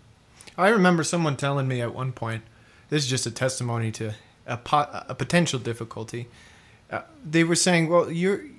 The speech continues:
you're a celibate, and I could see how that would be, uh,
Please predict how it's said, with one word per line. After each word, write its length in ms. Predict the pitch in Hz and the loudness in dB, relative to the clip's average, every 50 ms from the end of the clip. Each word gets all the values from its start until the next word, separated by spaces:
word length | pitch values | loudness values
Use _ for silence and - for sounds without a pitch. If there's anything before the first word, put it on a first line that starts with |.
| - - | -20 -12
you're 180 | - 165 170 175 | -4 0 2 2
a 40 | 165 | 4
celibate, 640 | 170 - - 170 175 160 135 127 123 117 120 - - | 2 2 0 0 0 0 0 0 -2 -2 -4 -6 -8
and 220 | 123 123 123 120 - - - - - - - | -4 -4 -4 -4 -6 -10 -18 -20 -20 -10 -6
I 60 | 143 | -4
could 180 | 139 - 165 139 | -2 0 0 2
see 280 | - - - 196 190 180 | 2 2 2 4 4 4
how 160 | 175 165 151 | 6 6 6
that 160 | 151 151 139 | 6 4 4
would 140 | 135 131 117 | 2 0 -2
be, 360 | 123 127 127 127 123 120 117 - - - - - - _ _ _ _ _ _ _ _ _ _ _ _ _ _ _ _ _ _ _ - | 0 0 2 2 0 0 -2 -6 -10 -20 -20 -20 -20 _ _ _ _ _ _ _ _ _ _ _ _ _ _ _ _ _ _ _ -8
uh, 260 | - 139 139 - - | -6 -6 -6 -6 -8